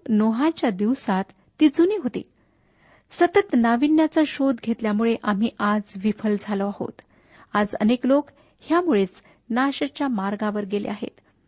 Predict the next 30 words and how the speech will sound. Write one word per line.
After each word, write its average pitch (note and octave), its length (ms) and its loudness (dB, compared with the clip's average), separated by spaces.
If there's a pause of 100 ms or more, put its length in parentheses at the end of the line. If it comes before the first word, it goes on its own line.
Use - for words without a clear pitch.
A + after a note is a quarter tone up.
(120)
त्यांच्या D4 260 2
जीवनात D#4 260 0 (120)
काहीच D#4 360 0
उद्देश A#3 500 -2
नाही. G3 220 -6 (640)
इर्मिया F4+ 400 4
आम्हाला A#3 360 2
सांगतो A3 400 -2
की A#3 120 -4
आम्ही G#3 180 0
जुन्या A#3+ 400 0
मार्गाची G#3 680 -2
विचारपूस G3+ 680 -4
करायला G3 320 -4
हवी, G3+ 260 -8 (580)
कारण A3 340 0 (420)
त्यामध्ये D#4 340 4
आम्हाला A#3+ 280 0
विसावा G3+ 440 -4
प्राप्त G3 400 -6
होईल. - 260 -6 (1040)
स्वतःचीच E4 760 0 (140)
उत्तरे C4 400 2
व A#3 160 0
स्वतःचे G#3+ 580 -2
उपाय G#3 340 -2
सोडून G#3 460 0 (480)
जो C#4 260 2
आम्हाला C4+ 420 0
म्हणाला, G3+ 480 -2